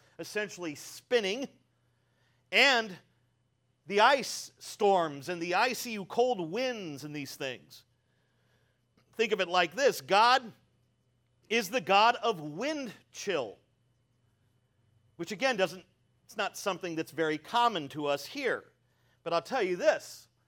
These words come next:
he has been blasting some of us adults with some pretty serious wind chill at the M C at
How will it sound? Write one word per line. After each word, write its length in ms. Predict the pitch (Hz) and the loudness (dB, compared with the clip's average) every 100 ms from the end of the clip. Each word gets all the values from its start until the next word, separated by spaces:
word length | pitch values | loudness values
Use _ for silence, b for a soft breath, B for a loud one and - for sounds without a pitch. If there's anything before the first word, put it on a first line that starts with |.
| _ _ _ _ _ _ | _ _ _ _ _ _
he 160 | - 170 | -10 -4
has 320 | 190 220 165 | 2 2 0
been 260 | 151 202 170 | -4 -4 -2
blasting 640 | 170 220 247 - 247 254 | 2 2 2 -2 -10 -10
some 280 | - 233 240 | -6 -4 -2
of 120 | 220 | 0
us 180 | 233 233 | 0 -2
adults 800 | 240 190 247 226 - - - - _ _ _ _ - | -6 -2 0 0 -4 -14 -14 -18 _ _ _ _ -2
with 220 | 190 208 | 0 0
some 260 | - 208 175 | -4 -8 -6
pretty 300 | 254 254 233 | -6 -6 -6
serious 460 | - 247 240 226 | -6 -4 -4 -4
wind 260 | 214 254 226 | -4 -6 -6
chill 260 | 202 202 | -6 -2
at 200 | 208 202 | 0 -2
the 160 | 208 214 | -6 -6
M 180 | 226 202 | -6 -8
C 420 | - 247 240 220 b b b b | -14 -12 -10 -12 b b b b
at 220 | 175 | -8